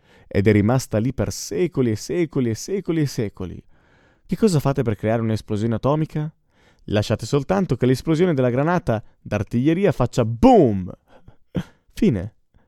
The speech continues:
Liberate la cosa sulla sua traccia del tempo e chi l'avrebbe mai detto? <laughs> Ecco tutto ciò che fate,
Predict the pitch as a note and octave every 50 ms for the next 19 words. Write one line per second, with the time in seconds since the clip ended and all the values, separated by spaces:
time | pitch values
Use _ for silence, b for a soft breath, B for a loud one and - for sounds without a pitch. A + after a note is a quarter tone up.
0 | _ _ _ _ _ _ - - G3 F3+ D#3+ F#3 G3+ G#3 - F3+ C#3+ B2 - -
1 | D#3 E3 D3 C#3 A#2 - B2 A#2 A2+ - - F3 D#3+ - B2+ C3 C3+ - D#3 C#3
2 | D#3 D3 - F#3 F3 D3+ A#2 G#2 - - G2+ - A2 A#2 A2+ G#2+ G2+ B B B
3 | B B B - - - A#3+ A3 F3+ C#3+ F3 F3 D3+ D#3 C#3 C3+ C3+ C#3 F#3 E3
4 | A#2+ - _ - A2 G2 - - - - - - - _ _ _ _ _ _ -
5 | - - - - - - _ _ _ - - B B B B B B B B B
6 | B B _ _ - D3 F#3 - - F#3+ - F3+ D#3 - C3+ - D#3+ - D#3+ D3
7 | - F#3 E3 B2+ - - - - -